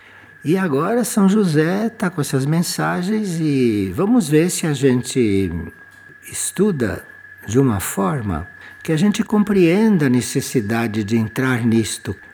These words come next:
porque disso está dependendo nós chegarmos no nosso interior. Se não chegamos ainda no nosso interior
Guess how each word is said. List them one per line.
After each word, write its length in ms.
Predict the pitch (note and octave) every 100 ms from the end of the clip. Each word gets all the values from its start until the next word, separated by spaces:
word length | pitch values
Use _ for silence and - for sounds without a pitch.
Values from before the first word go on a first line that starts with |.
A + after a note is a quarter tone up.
| - -
porque 440 | D#3 - - E3
disso 520 | C3 D3 A#3+ A#3+ -
está 300 | C4 - D3+
dependendo 1500 | D#3 D#3 E3 E3 C#3 C#3 F#3 A#3+ A#3 A3 E3 C#3 A#2 G2+ F#2+ - - _ - - C3
nós 720 | C#3 F3+ A3 - - - - -
chegarmos 800 | - F3 A#2+ B2+ D#3 G3 G#3
no 120 | G#3+ A3
nosso 480 | D3 D3 - -
interior. 600 | G#3 G3+ A#3+ C3+ A#2 D3+ - - - - - - - - - - - - -
Se 220 | - - D#3+
não 180 | F#3+
chegamos 580 | G#3 G#3 E3 G#3+ A#3 G3
ainda 540 | G3 D3 C3 A#2 G#2+ G#2
no 140 | A#2+
nosso 380 | A#2+ F#2+ - G#2+
interior 680 | G2 F2+ G2 F3 E3 G#2+